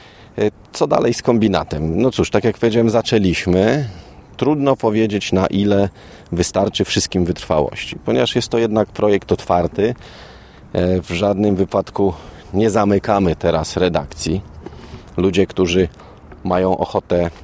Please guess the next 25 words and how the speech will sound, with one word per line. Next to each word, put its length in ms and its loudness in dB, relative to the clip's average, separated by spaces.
współpracować 920 0
z 60 -6
nami 420 0
na 160 0
stałe, 760 0
są 280 -2
oczywiście 680 -4
mile 240 0
widziani, 520 0
ale 320 0
nie, 760 2
w 40 -6
żadnym 340 0
wypadku 640 0
nie 140 2
odmawiamy 640 2
także 560 0
występów 640 0
gościnnych, 600 0
kiedy 260 0
ktoś 400 -4
na 80 -2
przykład 300 -4
zaproponuje 600 0
nagranie 540 2